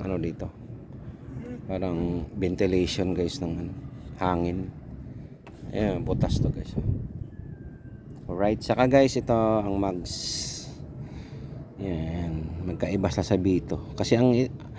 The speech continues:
ang mags kasi nito guys, parang kinuha to sa dating Click one fifty. Pati tong ano nila, pati tong, ah, display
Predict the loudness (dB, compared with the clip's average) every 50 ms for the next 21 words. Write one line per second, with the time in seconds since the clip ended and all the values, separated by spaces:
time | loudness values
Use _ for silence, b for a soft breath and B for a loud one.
0 | B B B B B B B B B 8 8 10 12 10 10 8 6 2 2 4
1 | 8 8 8 8 8 8 8 8 10 10 10 10 8 6 4 0 -6 -6 -6 -6
2 | -6 -6 -8 -8 -8 -10 -14 -14 -14 -14 -14 -14 -14 -14 0 6 8 10 10 10
3 | 8 8 8 10 10 10 8 8 6 4 2 4 6 6 8 6 6 6 6 4
4 | 4 6 4 2 2 4 4 2 4 4 2 0 0 2 4 4 6 6 4 2
5 | 0 -8 -12 -12 -12 -12 -14 B B B B B B B B B -2 0 2 2
6 | 2 4 4 6 6 8 8 8 8 6 6 6 6 6 6 6 8 8 8 8
7 | 8 6 6 4 2 0 -6 -10 -12 -12 -12 B B B B B B B -4 0
8 | 2 4 4 4 4 4 6 6 6 6 6 6 6 4 4 2 0 0 -2 B
9 | B B B B B B B -12 -12 -10 -10 B B B B B B B B -6
10 | 0 4 6 8 8 8 8 8 6 6 4 2 2 4 6 6 6